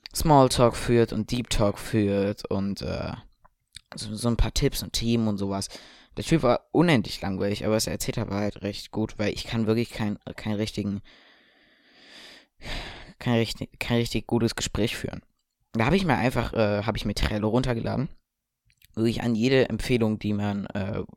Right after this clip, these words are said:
je-, wirklich eine Empfehlung für eine App, wo man sich so Tasks und sowas aufschreiben kann, halt unendlich über-, äh, übersichtlich. Da hab ich mir halt praktisch vier Themen rausgesucht, und zwar einmal Smalltalk.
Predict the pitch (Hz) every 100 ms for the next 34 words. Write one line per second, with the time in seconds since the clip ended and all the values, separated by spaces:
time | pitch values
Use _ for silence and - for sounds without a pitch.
0 | _ _ _ _ - - - _ _ _
1 | - - _ _ _ 160 - - 135 127
2 | - - 139 175 202 - _ _ _ _
3 | _ _ _ _ _ _ _ _ _ -
4 | - - 117 - 135 - - - _ _
5 | _ _ _ 131 127 127 120 123 - 107
6 | - 113 131 - - - 110 104 98 101
7 | - 104 - 98 - 101 101 104 - _
8 | 131 117 87 110 110 120 113 107 - -
9 | 50 - 117 101 98 - - - - -
10 | - - - _ 110 113 139 147 117 113
11 | - 110 107 104 - 107 107 120 - 123
12 | 135 165 - - 107 - - 104 104 110
13 | 113 143 - -